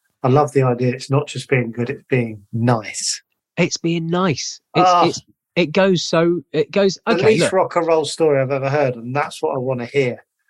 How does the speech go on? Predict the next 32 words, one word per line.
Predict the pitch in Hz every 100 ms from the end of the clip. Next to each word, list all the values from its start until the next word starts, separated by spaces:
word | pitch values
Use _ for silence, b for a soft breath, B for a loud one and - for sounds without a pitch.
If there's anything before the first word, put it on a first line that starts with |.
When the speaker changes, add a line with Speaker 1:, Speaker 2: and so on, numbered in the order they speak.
| -
Speaker 2:
Mate, | 185 180
but | 160 156
say, | 151 220
Speaker 1:
Exactly | 196 131
what | 127
I | 123
wanna | 120 117
hear. | 117 110
Speaker 2:
say | - 175
you | 180 170
had | 147 151 143 -
to | 135
pick, | - 151 - _ _ -
pick | 143
a, | 143 117 -
a | 127
crew | - 143 127 120
of | -
people | - 117 117 113
to | -
go | 123 120
away | 117 117 117
with | 107 107 - 120
on | 117
a, | 110 104 - _ _ _ _ _ - - -
I | 139
don't | 85
know, | - 117
on | 107
a, | 113
on | 117
a, | 107